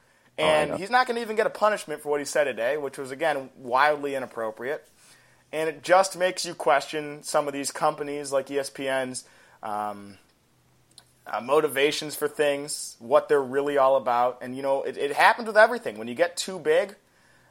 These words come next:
Speaker 2: uh, you know, you start trying to save your face. And
Speaker 1: Yeah, you start
Speaker 2: I
Speaker 1: trying to be too politically correct instead of letting things be organic,
Speaker 2: Well,
Speaker 1: letting
Speaker 2: if,
Speaker 1: things
Speaker 2: if we're
Speaker 1: be
Speaker 2: talking
Speaker 1: natural.
Speaker 2: politically correct, I don't know if Stephen A. Smith, what Stephen A. Smith said is anything close to politically correct.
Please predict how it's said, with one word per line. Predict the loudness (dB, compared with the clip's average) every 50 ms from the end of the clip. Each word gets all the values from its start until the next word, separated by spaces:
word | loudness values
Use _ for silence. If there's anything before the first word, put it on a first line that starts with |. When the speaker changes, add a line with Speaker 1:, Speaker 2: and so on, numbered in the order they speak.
| -14
Speaker 2:
uh, | -10 -8 -6 -4 -4 -4 -4 -6 -8 -10 -16 -20 -20 -20 -20 _ -20 _ _ _ _ _ _ _ -16 -12
you | -6
know, | -2 0 0 0
you | 0 -4 -6
start | 2 4 4 4 4 2
trying | -6 -4 -4 -4 -4
to | -4
save | -4 -4 -2 -2 -2 -4
your | -6 -8
face. | -6 -4 -4 -4 -4 -6 -8 -10 -10 -10 -12 -16 _ -8
And | -2 4
Speaker 1:
Yeah, | 6 6
you | 6 6 4
start | 4 6 6 6 6
Speaker 2:
I |
Speaker 1:
trying | 6 2 4 4
to | 4
be | 4 4 2
too | 2 2 2 2 2
politically | 4 8 8 8 8 8 6 6 4 4 4
correct | 4 4 8 8 8 8 6 4
instead | -6 -6 -2 2 4 4 4
of | 4 6 6
letting | 6 6 6 4 0
things | 2 2 2 2 0 -2
be | 0 4 6 8
organic, | 8 8 6 4 6 6 8 8 8 6 4 2 6
Speaker 2:
Well, | 10 10
Speaker 1:
letting | 12 10 10
Speaker 2:
if, | 8
Speaker 1:
things | 6 2 2
Speaker 2:
if | 4
we're | 2 2
Speaker 1:
be | 6
Speaker 2:
talking | 8 8 8 8 6
Speaker 1:
natural. | 4 0 -2 0
Speaker 2:
politically | 0 0 0 -2 -4 -8
correct, | -8 -6 -4 0 2 2 2 0 0
I | -4 -4
don't | -4 -4 -8 -6
know | -4 -4 -2 -2 -4 -6
if | -10 -12 -14
Stephen | -14 -12 -12 -12 -10 -10
A. | -12 -10
Smith, | -12 -12 -10 -10 -8 -6
what | -8 -8
Stephen | -8 -8 -10 -8 -8 -8
A. | -10
Smith | -10 -6 -8 -8 -6
said | -4 -6 -6 -6
is | -6 -6
anything | -6 -6 -6 -8 -10 -12
close | -8 -4 -4 -4 -4 -6
to | -12 -18
politically | -14 -12 -12 -12 -12 -14 -16
correct. | -14 -10 -6 -6 -6 -6 -8 _